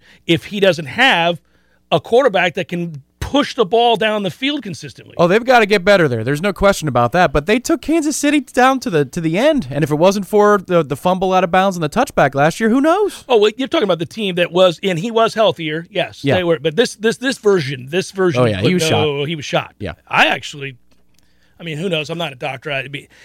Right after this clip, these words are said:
Speaker 1: he, he, he leads the league in passes batted down 'cause he's tiny, and he doesn't have a strong arm because of the injury. I don't know why they ran him out there.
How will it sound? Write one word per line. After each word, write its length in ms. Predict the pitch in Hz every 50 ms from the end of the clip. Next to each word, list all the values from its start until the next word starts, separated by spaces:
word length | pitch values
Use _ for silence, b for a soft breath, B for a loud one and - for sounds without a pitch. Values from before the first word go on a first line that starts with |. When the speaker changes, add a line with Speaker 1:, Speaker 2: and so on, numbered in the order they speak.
| b b
Speaker 1:
he, 180 | b - 220 208 -
he, 200 | - 170 214 180 _ _ _ _ _
he 400 | - - 208 262 254 220 - _ _ _ b b b b b b b b b b
leads 220 | 156 208 254 -
the 60 | 262 247
league 260 | 233 226 226 220 196
in 80 | 202
passes 360 | 160 180 185 190 180 - 190 156
batted 260 | 135 180 175 175 175 151
down 280 | 170 160 151 156 151
'cause 160 | - 151 139
he's 120 | 135 151 -
tiny, 400 | - 143 131 127 123 120 120 117 b b b b b b b b
and 360 | - 156 160 160 160 160 151
he 80 | - 156
doesn't 180 | 165 180 196 196
have 120 | 190 190
a 40 | 175
strong 300 | - - 185 175 175 185
arm 260 | 240 269 254 214 202
because 200 | 190 151 170 156
of 40 | 151
the 140 | 165 170 226
injury. 480 | 294 294 175 156 160 156 143 147 165 - b b b b b b b b b
I 100 | - 240
don't 120 | 302 359 294
know 100 | 208 185
why 300 | 160 165 190 214 220 208
they 140 | 196 190 185
ran 260 | 170 185 185 185 180
him 100 | 175 160
out 220 | 160 180 220 -
there. 200 | - - - -